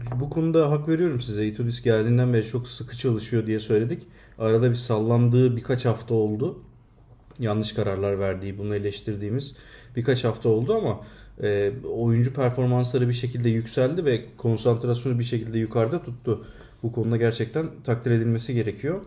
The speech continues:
Bir taraftan performansı yükseldi demişken mesela Guduric'e burada bir şey yapmak isterim. E, Guduric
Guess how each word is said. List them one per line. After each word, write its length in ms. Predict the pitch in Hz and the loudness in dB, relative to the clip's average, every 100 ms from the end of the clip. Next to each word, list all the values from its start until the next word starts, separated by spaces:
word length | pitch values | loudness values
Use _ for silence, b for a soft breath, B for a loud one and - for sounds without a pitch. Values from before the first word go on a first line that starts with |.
| - - - - - - - - | -16 -20 -20 -20 -20 -20 -18 -2
Bir 140 | 120 | 0
taraftan 520 | 123 139 139 156 151 151 b b b b | 2 2 0 -2 -4 -6 b b b b
performansı 560 | - 117 131 131 131 127 | 2 2 2 0 0 -2
yükseldi 320 | 127 143 135 | -2 0 0
demişken 320 | 147 147 131 | 0 -2 0
mesela 280 | 110 107 104 | 0 0 -2
Guduric'e 600 | 110 120 127 120 120 107 - - - | 2 4 4 2 2 2 0 -18 -8
burada 280 | 113 104 104 | -4 0 0
bir 260 | 104 107 | 0 -4
şey 160 | - 107 | -4 -2
yapmak 280 | 98 107 101 | -2 -2 -8
isterim. 320 | - 131 170 185 b b b b - | -4 -4 -4 -8 b b b b -10
E, 340 | 110 104 104 107 | -6 -4 -4 -2
Guduric 420 | 117 131 143 143 | 0 0 -2 -6